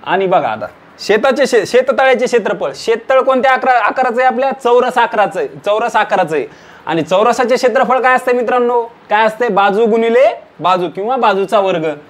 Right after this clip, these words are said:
बाजू गुणिले बाजू असं पण म्हणू शकतो आपण त्याला, किंवा बाजूचा वर्ग पण म्हणू शकतो, बाजू गुणिले बाजू. आलं लक्षात? आता लांबी किती आहे शेततळ्याची आपण काढली बघा, शेताची लांबी दोन एक्स अधिक दहा.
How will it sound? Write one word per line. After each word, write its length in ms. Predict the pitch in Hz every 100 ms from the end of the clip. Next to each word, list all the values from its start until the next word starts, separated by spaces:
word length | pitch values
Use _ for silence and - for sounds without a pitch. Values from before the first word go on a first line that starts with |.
| - _ _ -
बाजू 580 | 143 143 151 139 175 185
गुणिले 580 | 165 156 151 156 185
बाजू 440 | 202 151 139 139 139 139
असं 220 | 127 170
पण 140 | 165
म्हणू 260 | 185 165 151
शकतो 280 | 135 - 113
आपण 240 | 107 117
त्याला, 160 | 117 120
किंवा 240 | 156 160
बाजूचा 400 | 156 156 160 139
वर्ग 320 | 160 165 160
पण 280 | 165 208 277 403 - - -
म्हणू 220 | 139 135
शकतो, 540 | 131 120 - - 156 110 - - -
बाजू 360 | 147 156 151 202
गुणिले 480 | 180 160 165 285 - -
बाजू. 400 | 139 160 156 151 127 - -
आलं 160 | 156 226
लक्षात? 340 | 262 269 285 - -
आता 180 | 165 170
लांबी 360 | 175 202 233 220
किती 180 | 247 269
आहे 100 | 254
शेततळ्याची 580 | 254 - 254 247 208
आपण 240 | 247 220 240
काढली 240 | 247 240
बघा, 260 | 240 233 226
शेताची 520 | - - 220 226 208
लांबी 340 | 226 226 220 233 233 - - - -
दोन 500 | 139 175 190 196 196
एक्स 560 | 190 190 202 202 - -
अधिक 680 | 143 147 131 135 131 127 123
दहा. 400 | - 120 135